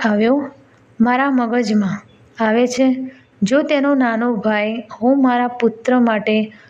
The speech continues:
મધુના લગ્ન સાથે, સાથે થા-, જાઉં તો તે આવ્યો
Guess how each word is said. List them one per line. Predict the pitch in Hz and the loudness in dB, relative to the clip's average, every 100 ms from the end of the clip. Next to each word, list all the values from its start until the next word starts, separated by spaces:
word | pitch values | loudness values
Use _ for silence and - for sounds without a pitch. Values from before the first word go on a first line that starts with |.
| _ _ | _ _
મધુના | 208 220 220 277 302 285 | 2 2 2 4 4 2
લગ્ન | 240 220 233 254 | 2 0 0 -2
સાથે, | 247 220 220 233 240 240 - - - - _ _ _ _ 214 196 - _ _ _ | -2 -4 0 0 0 -2 -12 -20 -20 -20 _ _ _ _ -4 -4 -6 _ _ _
સાથે | 220 - 226 226 262 254 | -10 -4 -4 0 0 0
થા-, | 262 - 226 240 240 | -4 -6 -4 -4 -4
જાઉં | 208 214 214 240 240 | -2 0 -2 -2 0
તો | 277 240 226 262 - - - _ - | 0 2 0 -4 -8 -18 -20 _ -6
તે | 269 | -4
આવ્યો | 311 220 214 240 190 | -2 -4 -2 -2 -2